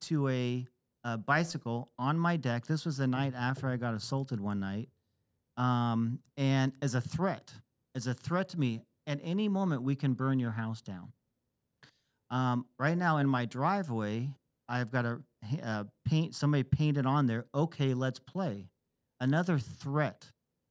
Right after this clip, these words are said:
"Okay, let's play." They're saying, "Okay, let's, let's get it on."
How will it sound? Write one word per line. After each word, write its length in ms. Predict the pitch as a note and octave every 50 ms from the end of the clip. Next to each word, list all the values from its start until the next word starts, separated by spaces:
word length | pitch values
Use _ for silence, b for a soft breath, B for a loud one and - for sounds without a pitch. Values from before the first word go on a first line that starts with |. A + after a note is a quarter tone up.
| _ _
"Okay, 420 | C#3+ E3 E3 D#3+ C3+ C3 C#3 D3+ D3+ - _ _ _ _ _ _ _ _ _ _ _
let's 220 | - C#3 C#3+ C3
play." 520 | - _ - - G#3 F#3+ B2+ G#2 G#2+ G#2 A#2+ - _ _ _ _ _ _ _
They're 180 | - D3+ F#3 G3
saying, 580 | F3 - - D#3 C#3 C3+ C3+ C3+ C3+ D3 C#3+ - _ _ -
"Okay, 320 | D#3 D#3+ - D#3 C3+ C3
let's, 440 | B2+ B2 C3+ C#3 C3+ - - - - _ _ _ _ _ _ _ _ _ _
let's 180 | - C3 B2 -
get 180 | - D#3+ C#3+
it 120 | C#3 C#3 C3
on." 380 | D3 G3 F#3+ A2+ F2 G#2 G#2